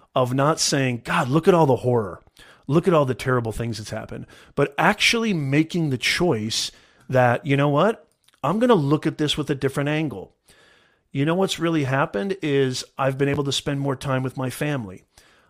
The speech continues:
I've been able to actually, like, the universe just hit the pause button. I've been able to retrospect, think, you know, actually, uh, reflect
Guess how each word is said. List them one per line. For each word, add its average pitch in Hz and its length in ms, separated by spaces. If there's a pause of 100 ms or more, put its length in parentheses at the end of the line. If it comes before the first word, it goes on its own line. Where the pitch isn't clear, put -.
(140)
I've 131 200
been 135 160
able 135 240
to 127 640
actually, 135 640 (120)
like, 135 220
the 135 80
universe 131 460
just - 220
hit 135 180
the 117 80
pause 143 400
button. 101 340 (400)
I've 135 140
been 135 100
able 135 160
to 127 100
retrospect, 123 880
think, 127 560
you 120 140
know, 107 340 (380)
actually, 135 640
uh, 131 520
reflect - 800